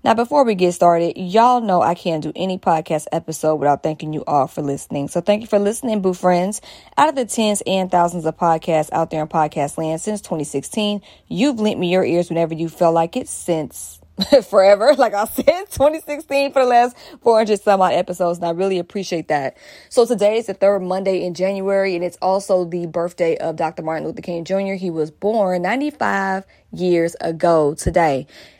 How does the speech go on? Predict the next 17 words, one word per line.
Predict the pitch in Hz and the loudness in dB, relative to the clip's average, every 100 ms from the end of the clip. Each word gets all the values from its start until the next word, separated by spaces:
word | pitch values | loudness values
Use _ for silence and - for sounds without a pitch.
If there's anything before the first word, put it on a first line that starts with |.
| _ | _
And | 208 202 190 | 2 2 2
I | - 262 | 0 0
wanted | 285 247 233 | 0 -2 -2
to | - 196 | -4 -2
provide | 190 170 165 156 | -2 0 0 0
some | - 160 | -4 -8
thoughts, | - 147 151 | -2 0 0
some | 269 302 | -2 -2
alternative | 359 208 190 165 | -2 -2 -2 -2
thoughts | - 147 143 | -2 -2 -2
about | - 147 143 143 - _ - | -4 0 0 -2 -6 _ -4
Doctor | 175 165 160 | 0 0 0
Martin | 170 156 | -2 -4
Luther | 165 - | -6 -8
King | 185 170 160 | -8 -8 -6
Junior | 170 175 175 170 - | -6 -4 -2 -4 -4
and | 165 165 160 156 | -4 -2 -2 -2